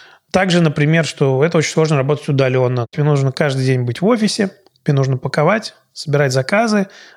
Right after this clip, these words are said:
отправлять. По формату вот этого Taobao там живет весь Китай, все отправляют со своего склада. Ну, как бы большинство товаров отправляют. И, наверное, это тоже нормальный формат работы,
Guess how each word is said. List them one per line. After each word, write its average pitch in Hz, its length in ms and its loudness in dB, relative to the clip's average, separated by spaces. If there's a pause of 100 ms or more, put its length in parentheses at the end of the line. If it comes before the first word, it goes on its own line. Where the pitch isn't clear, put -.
отправлять. 151 680 -2 (180)
По - 60 -2
формату 180 420 0
вот 147 80 2
этого 147 200 0
Taobao 170 500 0
там 147 160 0
живет 147 280 -2
весь 180 160 -2
Китай, 139 380 -2 (300)
все - 200 -4
отправляют 139 460 0
со - 80 -8
своего 135 260 0
склада. 127 440 -2 (440)
Ну, 180 220 0
как 117 240 -10
бы 113 100 -10
большинство 151 680 2
товаров 131 420 0
отправляют. 135 540 0 (480)
И, 151 580 0 (100)
наверное, 165 400 2
это 135 100 -6
тоже 156 240 2
нормальный 151 380 0
формат 156 320 0
работы, 170 320 0